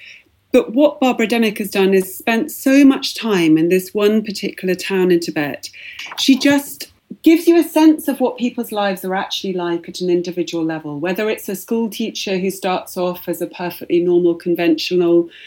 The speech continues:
man teaching middle school and ends up almost accidentally becoming a radical dissident who finds himself in the dead of night putting up posters saying, "Free Tibet," or whether it's the whole rash of people,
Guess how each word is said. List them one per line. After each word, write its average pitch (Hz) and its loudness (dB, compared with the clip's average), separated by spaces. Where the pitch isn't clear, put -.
man 175 2
teaching 175 0
middle 170 2
school 156 2
and 214 2
ends 214 4
up - -4
almost 214 2
accidentally 190 0
becoming 160 2
a 196 4
radical 175 0
dissident 160 2
who 170 2
finds 165 2
himself 156 0
in 160 4
the 165 6
dead 160 0
of 156 -4
night 151 2
putting 160 2
up - -6
posters 160 -4
saying, 160 2
"Free 170 0
Tibet," 165 -6
or 233 4
whether 240 4
it's - 0
the 247 0
whole 226 0
rash 254 0
of 202 -8
people, 170 0